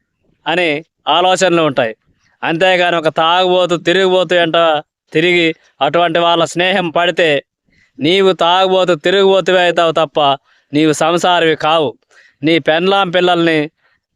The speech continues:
సంసారం ఈదలే-, ఈదలేవు, నీవు సంసారం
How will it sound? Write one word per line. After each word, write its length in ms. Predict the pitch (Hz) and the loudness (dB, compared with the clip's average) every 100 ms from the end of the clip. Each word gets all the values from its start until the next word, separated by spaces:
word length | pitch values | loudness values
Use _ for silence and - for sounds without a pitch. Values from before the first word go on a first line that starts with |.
| _ | _
సంసారం 640 | - 165 170 170 190 185 170 160 175 _ _ _ - | -4 -2 0 0 2 2 0 -4 -8 _ _ _ -10
ఈదలే-, 580 | 123 170 190 185 180 165 | 0 2 2 2 0 0
ఈదలేవు, 540 | 156 202 202 190 147 120 _ _ _ _ _ _ _ _ _ _ _ _ _ _ - | 2 2 2 2 0 -4 _ _ _ _ _ _ _ _ _ _ _ _ _ _ -2
నీవు 220 | 175 180 | 0 2
సంసారం 540 | 180 185 196 196 185 | 0 0 2 2 0